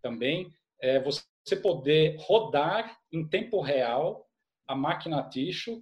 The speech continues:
com todas as suas variáveis, todos os seus problemas, defeitos, é, de forma paralela à máquina real. E com isso, não só, é, poder fazer os ajustes virtuais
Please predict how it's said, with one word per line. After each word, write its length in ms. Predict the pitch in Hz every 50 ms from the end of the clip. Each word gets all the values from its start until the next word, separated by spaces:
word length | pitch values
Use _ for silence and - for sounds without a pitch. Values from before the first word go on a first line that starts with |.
| _ -
com 160 | 160 143 151
todas 280 | - 180 190 208 -
as 60 | - -
suas 220 | - - 151 127
variáveis, 760 | 127 135 135 123 113 110 113 139 165 180 170 165 156 - -
todos 220 | - 151 151 - -
os 60 | -
seus 520 | 135 131 120 113 101 - - - - - -
problemas, 580 | 113 104 101 113 131 165 180 175 156 131 -
defeitos, 520 | - 101 - - 143 175 196 - - - - - - _ _ _ _ _ _ _ _
é, 720 | - 143 147 151 151 156 151 151 151 151 151 151 - - -
de 100 | 127 156
forma 540 | 156 - - 165 180 196 185 175 151 151 -
paralela 720 | 196 220 226 220 220 208 180 156 151 160 175 190 202 214 220 - - 185
à 400 | 190 196 202 208 220 233 - -
máquina 400 | 165 151 147 160 156 156 185 190
real. 540 | 180 156 196 214 165 120 101 87 - - - _ _ _ _ _ _ _ _ _ _ _ -
E 120 | - -
com 200 | - 254 214 185
isso, 540 | 180 220 262 254 - - - 123 - - -
não 220 | - 143 196 240 233
só, 580 | - - - - 151 135 113 - - - - - _ _ _ _ _ _ _ -
é, 460 | 131 131 131 127 127 123 123 120 117 - - -
poder 720 | 151 156 151 156 147 139 139 127 117 101 - - - - _ -
fazer 260 | - 135 131 - 165
os 180 | 196 190 156 156
ajustes 760 | 143 127 113 120 143 175 190 - - - - 113 107 95 -
virtuais 960 | 104 123 165 165 156 156 139 113 113 120 147 185 202 160 - - - -